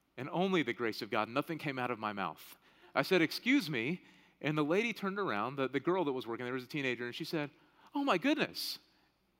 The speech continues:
And I said, "Sorry?" And she goes, "Are, are you Stephen Morris?" And I was like, "Oh, thank God I didn't say that." Um, and she was, I was like, "Yeah, I, I am." And she goes,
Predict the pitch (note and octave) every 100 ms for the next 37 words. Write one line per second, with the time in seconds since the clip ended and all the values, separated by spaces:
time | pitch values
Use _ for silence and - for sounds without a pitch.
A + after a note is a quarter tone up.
0 | - A2+ A2 - A#2+ A2+ - - D3 C#4
1 | D#3 C#3+ C3 B2 - - - _ - G3+
2 | F3+ F#3 B3 - C4 C4 G#3+ D#3 C4+ D#4
3 | - - - - - - - - - -
4 | - E3 E3+ E3 C#3 D3 C3+ B2+ C#3+ C3
5 | A2 C3 G#2 B2 G#2+ G#2+ G#2+ A2 A2+ A#2
6 | G#2+ G2 - - - - - E3+ D#3+ D3+
7 | C3+ C3 B2 C3 - - - - - -
8 | F#3 E3+ F3 F3 F3 E3+ E3+ E3 - G3
9 | F#3 E3 C#3+ - C#3+ - D#3+ D#3+ D4+ E3+
10 | F3 - F#3+ B3 B3 D#3+ F#3 E3 D#3